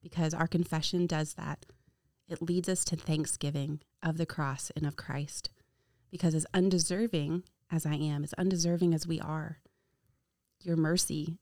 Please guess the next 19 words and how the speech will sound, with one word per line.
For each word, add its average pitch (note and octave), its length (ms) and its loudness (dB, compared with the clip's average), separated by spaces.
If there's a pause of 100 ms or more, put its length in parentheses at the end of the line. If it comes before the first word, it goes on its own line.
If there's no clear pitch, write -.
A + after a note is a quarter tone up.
is D#3+ 140 -2
greater. D3+ 440 -4 (1400)
Your F3 220 0
grace E3 400 2
reaches D#3 300 0
down D#3 300 2
below D#3 600 0 (300)
our D#3+ 120 -2
sin. D3+ 420 0 (1040)
There G3+ 160 0
is F#3+ 140 2
no F3 200 4
place F3+ 300 -2
we F#3+ 60 -8
can F3 160 0
go E3 360 -2 (500)
to F#3 120 2
escape D#3 340 0
from D3+ 340 0